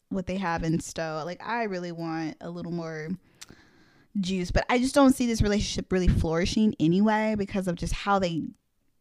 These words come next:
just became a unit. Like, this, to me, like, cool, you've been vulnerable for the first time ever, by the way. I have no idea what else he's talked about, but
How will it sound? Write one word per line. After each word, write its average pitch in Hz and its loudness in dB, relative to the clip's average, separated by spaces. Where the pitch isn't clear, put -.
just 214 4
became 202 2
a 180 2
unit. 180 6
Like, 170 -2
this, 226 0
to 247 8
me, 175 6
like, 220 0
cool, 254 8
you've 196 0
been 247 12
vulnerable 190 6
for 247 10
the 226 12
first 202 8
time 226 8
ever, 180 6
by 156 -2
the 151 -4
way. 151 -6
I 156 -4
have 175 0
no 185 8
idea 160 -2
what 185 -4
else 170 -4
he's 175 -10
talked - -8
about, 160 -10
but 202 2